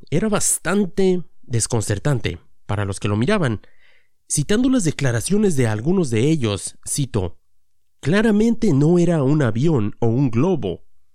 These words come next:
No había ventanas, ni motores, ni hélices visibles,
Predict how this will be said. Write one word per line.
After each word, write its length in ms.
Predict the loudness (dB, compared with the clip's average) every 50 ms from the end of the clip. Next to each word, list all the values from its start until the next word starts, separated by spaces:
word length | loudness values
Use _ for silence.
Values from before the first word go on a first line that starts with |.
| _ _ _
No 240 | -2 0 0 2 2
había 200 | 2 2 2 2
ventanas, 800 | 2 0 0 0 0 0 0 2 0 0 0 -2 -4 -8 -14 -20 -20 -20 -20 -20 _ _ _ _
ni 120 | -4 -2
motores, 720 | -2 -2 -2 -2 0 2 2 2 2 2 0 -2 -6 -10 -12 -16 -16 -18 -20 -20 -20 _ _ _
ni 200 | -8 -2 0 2
hélices 480 | 2 2 2 0 0 0 -2 -2 -2
visibles, 760 | -4 -6 -2 0 0 0 2 2 0 0 0 -2 -4 -6 -12 -16